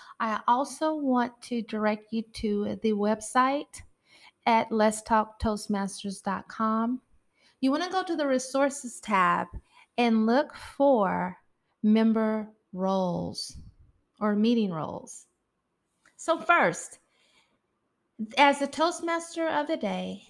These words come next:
you will start off by introducing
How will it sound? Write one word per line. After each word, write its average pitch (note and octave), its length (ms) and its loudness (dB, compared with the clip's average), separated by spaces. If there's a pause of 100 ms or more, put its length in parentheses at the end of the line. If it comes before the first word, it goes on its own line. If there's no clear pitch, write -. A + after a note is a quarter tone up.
(140)
you B3 180 4
will B3 100 4
start C#4 560 0
off A#3 340 -2 (140)
by G3+ 520 -4 (920)
introducing A3+ 1300 0